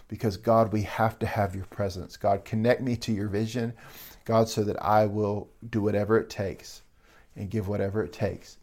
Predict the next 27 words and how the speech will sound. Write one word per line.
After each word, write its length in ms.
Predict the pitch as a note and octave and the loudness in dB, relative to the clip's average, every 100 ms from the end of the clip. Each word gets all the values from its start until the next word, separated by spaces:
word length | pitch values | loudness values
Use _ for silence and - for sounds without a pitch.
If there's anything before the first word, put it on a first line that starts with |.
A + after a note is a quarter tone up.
| _ - _ | _ -20 _
to 80 | - | -12
see 160 | - | -6
your 160 | G#2 G2+ | -4 -4
kingdom 380 | F#2+ A2 G#2+ G#2 | -4 -4 -2 -4
come 240 | - G#2 | -4 -4
and 100 | G2+ | -4
your 100 | F#2+ | -4
will 260 | F#2 G2+ G2+ | -4 -4 -2
done 380 | G2+ G2 F#2 F2+ - - - - - | 0 0 -2 -6 -16 -20 -20 -18 -10
on 100 | G#2 | -4
the 120 | G2+ | 0
earth 260 | G#2 G2+ - | 0 -2 -6
as 160 | G2 | -6
it 80 | G2 | -4
is 100 | F#2+ | -4
in 80 | F2+ | -2
heaven." 240 | G2 F#2 | -2 0
That's 240 | F#2+ G#2 - | 2 0 0
the 80 | G#2 | -2
heart 320 | G#2+ G#2 - | 4 4 4
of 120 | F2 | -4
a 40 | |
presence 400 | F#2+ - F#2 F2+ | -6 -4 -4 -6
pioneer. 440 | - - F#2+ F#2+ F#2+ | -4 0 0 0 -4
And 80 | F#2 | -4
I 80 | |
pray 540 | F#2 - A#2 A#2 A2+ | -6 0 6 10 10